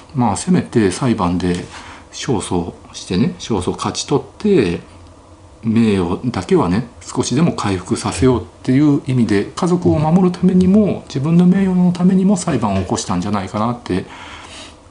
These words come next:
思いますね。はい。なのでね、今回のこの一連の流れ見てもね、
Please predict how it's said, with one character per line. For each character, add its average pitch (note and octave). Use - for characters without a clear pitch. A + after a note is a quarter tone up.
思 A2
い G#2
ま G#2
す -
ね。 F2+
は G2
い。 F2+
な G2+
の F#2
で F2+
ね、 F#2
今 F3
回 G2
の F#2+
こ -
の G2
一 F#2+
連 A#2+
の A#2
流 A2
れ G2+
見 F#2+
て F2+
も E2+
ね、 F2